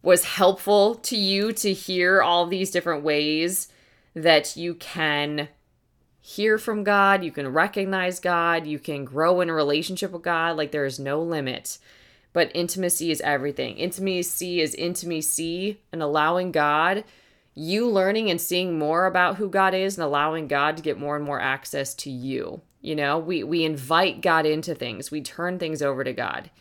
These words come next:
So even if that's a broken heart, you invite God into your heart. If your mind is everywhere, you invite God into your mind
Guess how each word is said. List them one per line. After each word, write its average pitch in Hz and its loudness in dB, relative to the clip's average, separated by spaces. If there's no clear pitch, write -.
So 147 -2
even 180 -4
if 196 -2
that's 175 2
a 156 -6
broken 156 -2
heart, 143 -2
you 151 -6
invite 143 -4
God 151 -2
into 143 -8
your 127 -10
heart. - -8
If - -8
your 156 2
mind 160 0
is 196 0
everywhere, 185 2
you 170 -2
invite 139 -2
God 151 2
into 143 -6
your 135 -6
mind 117 -8